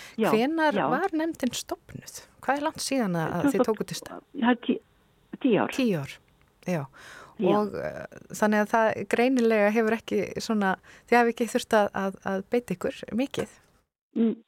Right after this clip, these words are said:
Speaker 1: nei, það er, það, það er ekkert að segja það. Það hafi, það er alveg mjög ólíkt því sem að við höfum, höfum, eh, höfum átt,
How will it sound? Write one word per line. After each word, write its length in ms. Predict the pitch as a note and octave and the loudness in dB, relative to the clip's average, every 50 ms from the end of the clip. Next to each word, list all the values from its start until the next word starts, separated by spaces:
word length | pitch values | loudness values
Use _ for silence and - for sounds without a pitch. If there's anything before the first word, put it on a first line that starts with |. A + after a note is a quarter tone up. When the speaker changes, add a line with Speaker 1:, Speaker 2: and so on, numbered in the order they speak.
| _ | _
Speaker 1:
nei, 420 | _ A#3 A3 G3 D#3+ D3+ F#3 A3 A#3+ | _ -2 0 0 0 0 0 -2 -4
það 220 | - - A#3 A3 | -4 -4 -4 -4
er, 80 | G#3+ - | -4 -4
það, 400 | - G#3+ G#3+ G3+ G3 G3 F#3+ F#3 - - F#3+ | -4 -4 -4 -2 -4 -4 -4 -6 -6 -8 -8
það 280 | - G3+ F#3+ F3 E3 | -6 -4 -2 -2 -2
er 100 | E3+ F3 | -4 -4
ekkert 220 | E3+ - F#3 - E3 | -6 -8 -10 -10 -10
að 80 | - | -8
segja 160 | - - - | -6 -6 -6
það. 220 | - - - E3 D#3+ | -6 -6 -8 -8 -6
Það 180 | - F3+ E3+ | -6 -4 -4
hafi, 240 | E3+ F3 F3 - E3 | -4 -4 -6 -8 -8
það 220 | - - - F3 F3 | -6 -4 -4 -2 -2
er 80 | - - | -2 -2
alveg 400 | - F#3 G3 G3 F#3 F3+ - - | 0 0 0 0 0 -2 -2 -2
mjög 460 | F#3+ G3 G3 G#3 G#3+ G#3+ G#3+ G#3+ - | 0 0 2 2 2 2 0 0 -2
ólíkt 340 | - F#3+ G3 G3 F#3 F3+ - | -2 0 0 0 -2 -4 -4
því 120 | F#3+ F#3 | -4 -4
sem 180 | F3+ - F3+ F3+ | -4 -4 -4 -4
að 140 | E3+ E3+ E3+ | -4 -4 -4
við 100 | E3+ E3+ | -6 -6
höfum, 380 | E3+ E3 E3 D#3+ D#3 D3+ D3 D3 - - - - - - - - - _ _ _ _ | -6 -6 -6 -4 -2 -2 -2 -4 -8 -16 -20 -20 -20 -20 -20 -20 -20 _ _ _ _
höfum, 440 | - F#3 F3+ E3+ D#3+ D#3+ D#3+ D#3 D3 - - | -8 -6 -4 -4 -4 -2 -2 -2 -2 -2 -4
eh, 640 | - - E3+ E3 - - - - - - - - - - - - - D#3 D3+ - - - - | -6 -6 -6 -4 -4 -4 -4 -6 -8 -12 -12 -14 -14 -14 -14 -14 -16 -16 -16 -16 -14 -14 -10
höfum 320 | - - F3+ E3+ F3 E3+ E3 | -4 -2 2 4 4 4 4
átt, 100 | - | 2